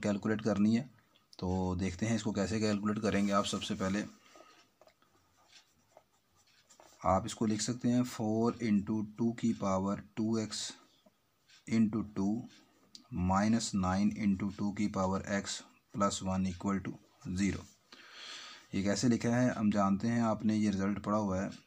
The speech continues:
अलजेब्रा में कि x की पावर अगर m प्लस n हो तो आप इसे कन्वर्ट कर सकते हैं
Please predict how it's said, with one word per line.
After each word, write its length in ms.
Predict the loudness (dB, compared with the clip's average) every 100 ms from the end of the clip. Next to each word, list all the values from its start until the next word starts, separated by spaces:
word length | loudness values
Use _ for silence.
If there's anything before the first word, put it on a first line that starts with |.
| -6
अलजेब्रा 400 | -2 -2 0 2
में 280 | 2 2 -4 -14 -20 _ _ -16
कि 80 | -12 -6
x 140 | -4 -4
की 140 | -2
पावर 320 | 0 0 0 0
अगर 240 | -2 -2 -2
m 180 | 0 2 2 -2 -16 _ _ _ _
प्लस 320 | 0 2 2 -2 0
n 160 | 0
हो 180 | 0 -2 -6 -10 _ -18
तो 80 | -4 2
आप 240 | 2 2
इसे 260 | -2 -4 -4 -6 -12 _ _ _ -20 -20 _ _
कन्वर्ट 320 | -2 2 2 0
कर 100 | -2
सकते 280 | -2 -4 -2
हैं 120 | -2